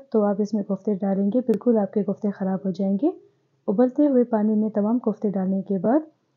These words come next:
इसको बिल्कुल भी टच ना करें। पन्द्रह मिनट के लिए इसे कवर कर दें।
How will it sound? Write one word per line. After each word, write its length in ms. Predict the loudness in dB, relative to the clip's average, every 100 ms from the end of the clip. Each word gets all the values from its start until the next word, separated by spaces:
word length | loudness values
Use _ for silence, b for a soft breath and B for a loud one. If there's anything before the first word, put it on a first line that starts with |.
| _ -8
इसको 200 | 0 0
बिल्कुल 300 | 0 2 2
भी 100 | 2
टच 240 | 0 -2 -2
ना 120 | -4
करें। 260 | 0 0 0
पन्द्रह 280 | 0 0 2
मिनट 260 | 2 0
के 160 | -2 0
लिए 140 | 2
इसे 180 | 0 -2
कवर 240 | -4 -2 0
कर 180 | 0 0
दें। 160 | 0